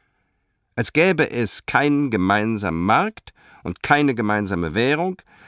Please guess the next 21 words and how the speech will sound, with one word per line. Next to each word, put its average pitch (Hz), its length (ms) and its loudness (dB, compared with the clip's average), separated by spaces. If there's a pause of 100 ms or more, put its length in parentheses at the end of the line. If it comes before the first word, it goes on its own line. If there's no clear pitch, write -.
als - 160 -8
gäbe 160 280 2
es - 240 -6
keine 170 360 0
Freizügigkeit 123 1120 -2 (180)
für 127 120 -2
die 101 100 -4
Finanzströme 139 880 0 (160)
und 110 160 -6
die 104 80 -2
Wertschöpfungsketten. - 1000 -4 (640)
Sie 117 160 0
glauben 202 520 0
im 190 220 0
Ernst, 170 640 -4 (640)
dass 120 260 -4
irgendetwas 208 1080 -2
in 131 140 0
Europa 107 560 -4
besser 110 500 -2
wird, 104 260 -4